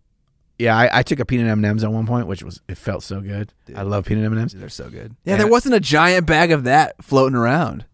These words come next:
Speaker 1: You're right. Yeah, and at one point I was like, uh, I had an assassination attempt on Vince where he's, <laughs> he was sitting there painting and I was eating peanut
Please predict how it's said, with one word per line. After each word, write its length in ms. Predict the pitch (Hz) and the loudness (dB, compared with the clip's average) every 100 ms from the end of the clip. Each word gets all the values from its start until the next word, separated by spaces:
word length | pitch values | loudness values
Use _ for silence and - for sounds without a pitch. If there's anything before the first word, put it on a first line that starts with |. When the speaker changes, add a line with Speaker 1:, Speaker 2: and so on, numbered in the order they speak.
| _ | _
Speaker 1:
You're 120 | 101 | -2
right. 220 | 98 90 - | 0 0 2
Yeah, 240 | 113 120 - | 2 2 2
and 80 | |
at 100 | 135 | 2
one 200 | 131 139 | 2 0
point 240 | 151 135 117 | 2 0 2
I 80 | 113 | 0
was 160 | 104 | -2
like, 360 | 101 98 90 - _ _ _ | -4 -4 -6 -14 _ _ _
uh, 300 | - 98 - | -2 0 0
I 60 | 104 | 0
had 140 | 117 110 | 2 2
an 60 | |
assassination 640 | 95 120 107 101 101 101 98 | 0 0 0 0 -4 -2 -4
attempt 340 | 95 110 104 | 0 -2 -2
on 180 | - 95 | -2 -2
Vince 320 | 90 101 104 - - - - | 0 -2 -4 -12 -20 -20 -2
where 380 | 98 98 95 - - | 2 4 4 -2 -2
he's, 220 | - - | -2 -2
<laughs> 80 | - | -4
he 100 | 123 | -2
was 100 | 120 | -2
sitting 200 | - 123 | 0 0
there 120 | 113 | 0
painting 260 | - 113 101 | 0 -2 0
and 80 | 107 | 0
I 20 | |
was 80 | 98 | 0
eating 160 | 104 101 | 0 -2
peanut 300 | - 107 | -2 -2